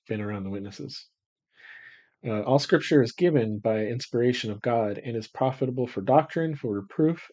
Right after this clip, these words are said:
for correction, for instruction in righteousness, that the man of God may be perfect, thoroughly furnished unto all good works." Back to the article. For example, read the article on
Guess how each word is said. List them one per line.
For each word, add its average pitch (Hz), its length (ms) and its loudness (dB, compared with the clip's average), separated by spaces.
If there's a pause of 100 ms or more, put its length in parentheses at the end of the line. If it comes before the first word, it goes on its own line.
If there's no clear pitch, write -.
(100)
for 139 140 -2
correction, 151 640 4
for 127 220 0
instruction 139 540 2
in 113 140 -4
righteousness, 117 800 -4 (920)
that 110 140 -6
the 120 60 -2
man 131 280 4
of 113 100 -4
God 131 300 2 (500)
may 143 140 6
be 127 100 2
perfect, 135 540 2
thoroughly 143 540 4
furnished 135 540 -2 (120)
unto 123 400 -4
all 123 240 0
good 120 280 -4
works." - 680 -10 (2500)
Back 98 220 -14
to 120 60 -6
the 104 100 -6
article. 117 420 -2
For 123 160 0
example, 123 600 0
read 196 180 0
the 156 100 4
article 135 380 6
on 120 300 -2